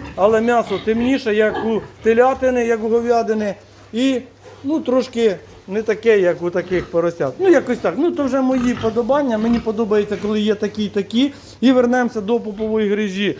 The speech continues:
Коли є пупова грижа, робили ми колись операцію. Є вона на каналі у мене. Ну, саму операцію ні, а як виглядала пупова грижа, як ми її вшивали. Садили кабанчика на дієту,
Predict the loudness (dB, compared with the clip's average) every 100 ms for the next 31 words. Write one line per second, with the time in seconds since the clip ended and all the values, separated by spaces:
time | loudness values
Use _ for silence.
0 | -10 -20 -2 2 4 6 4 2 0 2
1 | 4 4 4 4 4 4 2 2 2 4
2 | 2 0 0 0 2 0 -6 -10 -6 -2
3 | 0 2 2 2 0 0 0 -6 -10 -2
4 | 4 4 4 2 2 0 0 0 0 0
5 | -2 0 0 2 2 0 2 2 2 0
6 | -2 0 0 2 2 2 2 0 -10 -16
7 | -6 -4 2 2 2 0 0 0 0 2
8 | 0 -2 -6 0 0 0 2 2 2 0
9 | -2 -2 -4 0 2 4 4 2 -4 -20
10 | -6 -2 0 0 0 -2 0 -2 -2 -4
11 | -2 0 0 2 2 2 -2